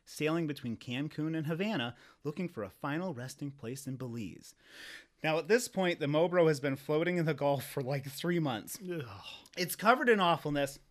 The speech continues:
Speaker 1: even more than when it originally left New York. It limps toward Belize like a barely alive shipwreck victim who's already eaten one of its own legs. Garbage barge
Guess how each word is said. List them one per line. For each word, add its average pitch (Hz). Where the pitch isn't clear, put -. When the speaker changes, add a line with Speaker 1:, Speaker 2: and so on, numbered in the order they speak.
Speaker 1:
even 226
more 196
than 170
when 156
it 143
originally 139
left 127
New 123
York. 117
It -
limps 208
toward 202
Belize 208
like 180
a 143
barely 240
alive 190
shipwreck 190
victim 175
who's 143
already 175
eaten 165
one 147
of 151
its 143
own 151
legs. 127
Garbage 208
barge 208